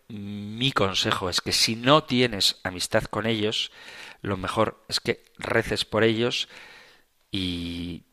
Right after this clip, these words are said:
sufras por su situación, ofreciendo ese sufrimiento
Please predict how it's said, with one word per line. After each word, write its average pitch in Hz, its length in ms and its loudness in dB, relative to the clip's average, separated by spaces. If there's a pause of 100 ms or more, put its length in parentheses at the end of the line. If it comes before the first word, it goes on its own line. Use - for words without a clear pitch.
(140)
sufras - 800 2 (160)
por 90 400 -2
su - 160 -4
situación, 110 640 4 (500)
ofreciendo 98 640 2 (100)
ese 98 380 -2
sufrimiento 101 720 -6